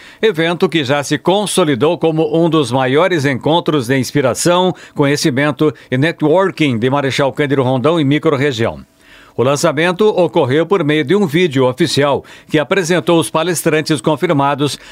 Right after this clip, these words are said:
para a edição dois mil e vinte e cinco. A programação promete temas atuais. Mais do que um ciclo de palestras, o Fórum Empresarial é um espaço de transformação que une líderes, empreendedores e sonhadores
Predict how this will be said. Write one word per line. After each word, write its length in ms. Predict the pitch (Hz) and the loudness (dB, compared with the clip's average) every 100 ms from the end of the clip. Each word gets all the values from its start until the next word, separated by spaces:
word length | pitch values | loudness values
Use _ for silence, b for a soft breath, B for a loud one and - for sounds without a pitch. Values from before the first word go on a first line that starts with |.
| B | B
para 260 | - 147 147 | -2 0 0
a 100 | 139 | 0
edição 440 | 135 131 - 156 | 0 0 0 0
dois 260 | 147 143 101 | 2 0 0
mil 200 | 127 139 | 0 0
e 80 | 120 | 0
vinte 160 | 135 | -2
e 60 | - | -2
cinco. 360 | 156 135 - - b b b | -2 -4 -8 -20 b b b
A 120 | - 113 | -6 -2
programação 720 | 170 139 120 147 160 180 190 | 0 0 2 2 2 0 2
promete 480 | 233 170 151 156 147 | 2 2 0 -2 -2
temas 460 | 151 165 156 127 | -2 0 0 0
atuais. 580 | 151 160 151 123 90 - b b b | 0 2 2 0 -6 -14 b b b
Mais 460 | 117 151 190 180 139 | 0 0 2 0 0
do 100 | 147 | 0
que 100 | 151 | 0
um 80 | |
ciclo 340 | 135 147 127 127 | 0 0 0 -2
de 140 | 123 | -2
palestras, 640 | 127 165 139 131 165 175 - B B | 0 0 0 0 0 0 -2 B B
o 100 | 127 | -4
Fórum 320 | - 170 180 | 0 -2 0
Empresarial 640 | 143 - 139 117 120 151 156 | -2 0 0 0 0 -2 -2
é 240 | 180 226 | -2 0
um 120 | 214 170 | 0 0
espaço 520 | 127 - 156 - 127 | -2 -2 -2 -2 -2
de 180 | 120 208 | 0 0
transformação 880 | 185 165 151 143 127 117 - 156 - B B | 0 0 0 0 0 0 0 0 -2 B B
que 120 | - 247 | -2 2
une 440 | 190 196 185 170 | 2 2 2 0
líderes, 580 | 143 170 196 175 185 139 | 0 0 2 2 2 0
empreendedores 800 | 139 117 147 147 180 160 165 135 | -2 -2 -2 0 0 2 2 0
e 40 | 120 | 0
sonhadores 680 | 143 175 196 151 160 151 | 0 0 0 2 2 0